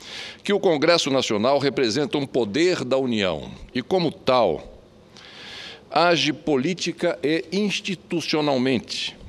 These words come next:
por meio de seus integrantes, suas comissões e seus partidos, em defesa das prerrogativas constitucionais que lhes são garantidas,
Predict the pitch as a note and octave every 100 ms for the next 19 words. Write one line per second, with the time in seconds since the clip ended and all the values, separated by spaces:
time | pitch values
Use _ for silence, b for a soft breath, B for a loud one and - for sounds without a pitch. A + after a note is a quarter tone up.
0 | - C3 B2 E3 D#3+ A2+ A2 D3 D3+ A#2
1 | G#2+ F#2 E2+ C#3+ C#3 A2 F#2 C3+ A#2+ -
2 | A#2+ F2 - C#3 D3 A#2+ G2+ - B2 -
3 | F2+ - D3 D#3 C3 B2+ E3 D3 - C3+
4 | C3+ C3+ C#3 - D#3+ D3 C#3+ A#2 - F#3
5 | E3+ C3 - F3+ D#3 C3 C3 B2+ A2 C3
6 | C#3+ F3 E3 D3 F3 F3 F3 F3+ D#3+ -
7 | E3 A2 D2 - -